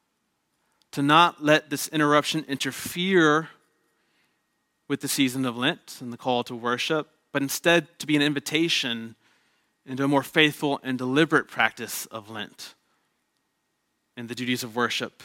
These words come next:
and love and service. And when we do that, we might find that not only is the world as we know it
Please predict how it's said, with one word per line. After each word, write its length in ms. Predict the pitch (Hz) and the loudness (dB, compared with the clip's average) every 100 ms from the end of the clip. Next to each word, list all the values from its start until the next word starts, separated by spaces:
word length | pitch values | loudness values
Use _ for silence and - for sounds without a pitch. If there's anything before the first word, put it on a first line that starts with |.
| 113 | -14
and 200 | 117 117 | -10 -4
love 480 | 117 110 110 107 - | -2 -2 -4 -12 -18
and 180 | 110 101 | -16 -12
service. 760 | - 113 110 110 - - - - _ _ _ _ _ _ _ - | -8 -6 -8 -12 -14 -14 -16 -20 _ _ _ _ _ _ _ -2
And 100 | 156 | 2
when 100 | 175 | 4
we 120 | 170 | 2
do 360 | - 208 233 214 | 0 2 4 6
that, 320 | 160 170 185 - | 8 6 2 -4
we 100 | 160 | 0
might 320 | 165 175 190 | 4 4 2
find 480 | - 160 147 185 170 | 0 4 4 4 6
that 280 | 156 - _ _ _ _ _ _ _ _ _ _ _ _ - | 6 4 _ _ _ _ _ _ _ _ _ _ _ _ 4
not 120 | 170 | 6
only 240 | 196 208 | 10 10
is 420 | 196 156 - - - _ _ _ _ _ _ _ _ _ _ - | 8 6 -4 -8 -14 _ _ _ _ _ _ _ _ _ _ 2
the 80 | 175 | 6
world 280 | 175 190 | 8 8
as 120 | 190 156 | 8 6
we 100 | 175 | 4
know 280 | 160 160 | 8 10
it 140 | 202 | 8